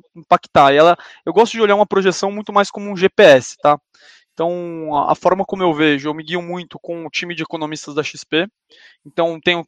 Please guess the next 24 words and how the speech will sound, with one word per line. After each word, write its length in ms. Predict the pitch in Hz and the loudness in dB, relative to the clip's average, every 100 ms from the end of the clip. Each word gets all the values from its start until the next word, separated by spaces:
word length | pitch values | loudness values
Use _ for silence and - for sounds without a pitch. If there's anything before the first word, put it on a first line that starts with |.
| _ | _
um 120 | 180 | -18
time 320 | - 180 170 | -8 -8 -6
específico 640 | 160 - 175 - 175 156 _ | -10 -2 -2 -2 -8 -10 _
que 80 | 170 | -4
cobre 480 | 175 156 139 135 - _ _ _ _ | 4 4 4 -2 -10 _ _ _ _
fiscal, 600 | 202 - 214 208 190 180 _ _ | -10 2 6 6 4 -2 _ _
que 140 | - | -2
cobre 240 | 180 165 | 0 2
atividade 440 | 165 160 156 170 160 | 0 0 4 4 4
econômica, 600 | - 165 170 165 - 151 _ _ | -8 -2 -2 -2 -4 -4 _ _
que 100 | - | -20
co-, 300 | - 180 - | 2 2 2
cobre 280 | - 170 160 | 2 2 0
política 440 | - 170 - 170 | -6 -8 -4 -4
monetária, 600 | 160 151 - 170 160 160 - _ | -4 -4 4 6 6 4 0 _
que 100 | - | -20
cobre 240 | - 180 180 - | -2 -2 -2 -6
política 560 | 208 185 208 190 - 160 | -8 -2 -2 -2 -4 -6
do 100 | 156 | -4
ponto 260 | 190 190 | -10 -12
de 120 | 160 | -14
vista 400 | 156 185 160 - | -6 -6 -6 -8
de 120 | 143 147 | -10 -4
tramitação. 760 | 170 170 165 147 - 175 175 | -4 0 0 0 0 -2 -2